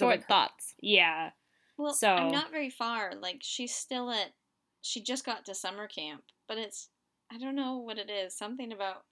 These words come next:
Speaker 3: it is not working for me.
Speaker 2: Yeah.
Speaker 1: Hmm.
Speaker 2: Sometimes you just gotta put books down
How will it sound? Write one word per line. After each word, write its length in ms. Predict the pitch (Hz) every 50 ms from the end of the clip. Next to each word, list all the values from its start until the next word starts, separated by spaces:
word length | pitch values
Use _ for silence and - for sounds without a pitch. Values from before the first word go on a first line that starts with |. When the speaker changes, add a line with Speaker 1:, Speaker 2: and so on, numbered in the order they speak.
| _ _ _ _ _ _ _ _ _ -
Speaker 3:
it 100 | 185 190
is 160 | 190 185 -
not 420 | 185 180 180 175 175 165 - - - - - _
working 480 | - 180 185 170 170 - 170 160 156 165 _
for 100 | - -
me. 280 | - - - 196 208 _ _ _ _ _ _ _ -
Speaker 2:
Yeah. 380 | - 185 175 170 170 - - 180 - -
Speaker 1:
Hmm. 180 | 381 330 233 196 - _ _ _ -
Speaker 2:
Sometimes 400 | - 302 294 330 381 381 339 349
you 60 | 339
just 100 | 330 -
gotta 140 | 311 262 262
put 260 | - 269 226 196 -
books 240 | - 226 226 - -
down 460 | - 180 175 180 180 180 180 175 170